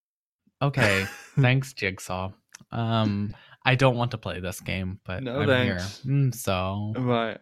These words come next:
Speaker 2: Okay, I'll play Parcheesi with you. That's it.
Speaker 1: Mm, I love backgammon. Um,
Speaker 2: Uh, but, so, yeah. So Zepp has his own tape, and it basically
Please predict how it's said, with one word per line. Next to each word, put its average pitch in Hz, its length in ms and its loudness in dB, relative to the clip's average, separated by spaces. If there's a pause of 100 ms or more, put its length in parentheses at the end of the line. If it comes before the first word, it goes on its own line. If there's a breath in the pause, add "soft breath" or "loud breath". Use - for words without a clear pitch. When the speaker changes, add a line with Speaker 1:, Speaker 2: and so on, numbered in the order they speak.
Speaker 2:
Okay, 131 460 2
I'll 131 120 2
play 135 260 4
Parcheesi 117 600 2
with 104 220 -4
you. 101 220 -4
That's 104 300 -2
it. 107 220 -2
Speaker 1:
Mm, 165 460 -8
I 151 140 0
love 160 260 4
backgammon. 127 760 0 (440)
Um, 113 380 -4
Speaker 2:
Uh, 123 360 0 (1800 loud breath)
but, 131 560 6 (200)
so, 127 600 4
yeah. 131 380 2 (140)
So 139 240 4
Zepp 143 340 4
has 151 240 4
his 123 180 2
own 117 240 4
tape, 107 460 -4 (460 soft breath)
and 131 140 4
it 120 100 0
basically 127 840 2